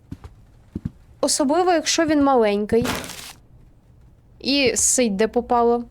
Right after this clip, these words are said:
вибачте за які слова, але що маємо, то ви уявіть, ну, обісить він цей ковер. І оце все треба буде якимось чином,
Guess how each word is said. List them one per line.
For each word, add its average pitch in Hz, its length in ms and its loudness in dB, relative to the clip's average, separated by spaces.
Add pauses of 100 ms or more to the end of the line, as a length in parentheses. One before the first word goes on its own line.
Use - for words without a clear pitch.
(140)
вибачте 226 540 0
за 214 220 2
які 233 320 0
слова, 220 460 2
але 208 340 2
що - 240 -2
маємо, 196 500 0 (840)
то 262 100 -2
ви 269 160 0
уявіть, 294 680 2
ну, 320 180 2
обісить 294 580 0
він 226 140 4
цей 208 220 2
ковер. 196 420 0 (580)
І 285 180 0 (140)
оце 285 440 0
все 277 680 2
треба 254 420 0
буде 254 380 -2
якимось 254 460 2
чином, 254 440 0